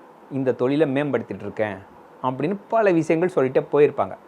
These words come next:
எங்களுடைய நிகழ்ச்சியில ஏன் கலந்துக்கிட்டேன், என்ன மாதிரி ஐடியா கிடைச்சது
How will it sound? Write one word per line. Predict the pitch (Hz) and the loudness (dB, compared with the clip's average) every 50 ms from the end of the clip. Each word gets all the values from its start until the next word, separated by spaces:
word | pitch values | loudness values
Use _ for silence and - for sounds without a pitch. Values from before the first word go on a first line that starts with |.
| - - - - - - - - - - - - - - - - - - - - - - - - - - | -20 -20 -20 -20 -20 -20 -20 -20 -20 -20 -20 -20 -20 -20 -20 -20 -20 -20 -20 -20 -20 -20 -20 -20 -8 -2
எங்களுடைய | 147 165 214 233 233 233 226 214 208 208 202 196 180 170 156 139 131 131 - - - - 156 151 | -2 0 2 4 6 8 10 10 10 10 10 10 10 10 10 8 8 4 2 -4 -12 -8 -2 0
நிகழ்ச்சியில | 165 180 196 240 240 196 - 220 185 180 202 220 160 | 0 4 6 4 4 4 2 0 2 4 4 4 4
ஏன் | 143 147 175 208 214 202 | 4 4 2 2 2 2
கலந்துக்கிட்டேன், | - 147 143 151 160 156 139 131 110 - 135 127 120 110 107 - - - - - - - - | 2 4 4 4 2 0 -2 -2 0 0 0 2 2 -2 -4 -10 -16 -20 -20 -20 -20 -8 -6
என்ன | 139 180 214 233 | -4 -4 -2 -2
மாதிரி | 214 196 185 180 165 | 0 2 4 4 4
ஐடியா | 139 139 156 175 175 160 | 4 4 4 6 6 4
கிடைச்சது | - 135 131 120 117 117 - 113 110 120 117 113 107 104 | 4 6 4 4 4 2 -2 -4 -4 -2 -2 -2 -2 -4